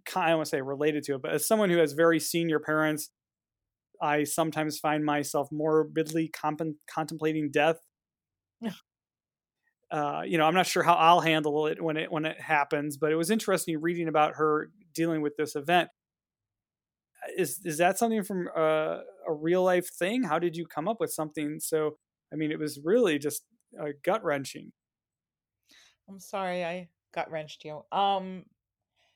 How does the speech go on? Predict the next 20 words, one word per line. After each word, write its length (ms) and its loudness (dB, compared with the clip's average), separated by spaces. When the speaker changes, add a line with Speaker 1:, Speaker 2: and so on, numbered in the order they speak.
Speaker 2:
my 140 0
dad 340 0
died 240 -2
in 120 -12
an 60 -10
accident 540 -12
when 100 -10
I 80 -8
was 140 -8
eleven, 640 -8
so 160 -8
I 120 0
guess 340 -6
that 360 -4
all 220 -2
of 60 -8
that 180 -6
probably 220 -8
came 380 -18
right 300 -6